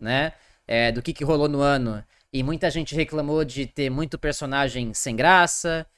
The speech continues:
é, muito personagem ruim, alguns reparos que não foram muito interessantes. Então, algumas pessoas reclamaram bastante ali, é, de ter sido um ano muito fraco,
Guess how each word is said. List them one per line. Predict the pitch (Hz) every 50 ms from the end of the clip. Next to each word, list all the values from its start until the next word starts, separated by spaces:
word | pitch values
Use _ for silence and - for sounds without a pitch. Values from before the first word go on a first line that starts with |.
| _ _ _ -
é, | 120 120 117
muito | 117 123 143 143 139 143
personagem | - 143 131 - 143 131 127 123 - 120
ruim, | 110 113 113 123 151 170 175 175 170 165 165 160 - _ _ _ _ _
alguns | - 131 131 123 127 143 151 139 127
reparos | 143 127 - 135 131 135 131 -
que | - 143
não | 131 127
foram | - 143 131 123
muito | 120 131 123 -
interessantes. | 113 123 117 107 104 - - 151 160 170 175 170 - - - - - -
Então, | 139 135 127 - 147
algumas | 156 143 165 165 156 -
pessoas | - 170 147 - - 165 170 170 143 135
reclamaram | 156 175 - - 233 226 190 165 165 175 175 170
bastante | 165 165 - - 156 151 156 151 - 147
ali, | 120 120 131 139 160 160 - _ _ _ _ _ _ -
é, | 123 123 127 127
de | 123 -
ter | - 156
sido | 139 - 175 170 147 160
um | 156 160
ano | 175 185 180 175
muito | 175 208 220 -
fraco, | 202 - - 202 226 220 - - - - 98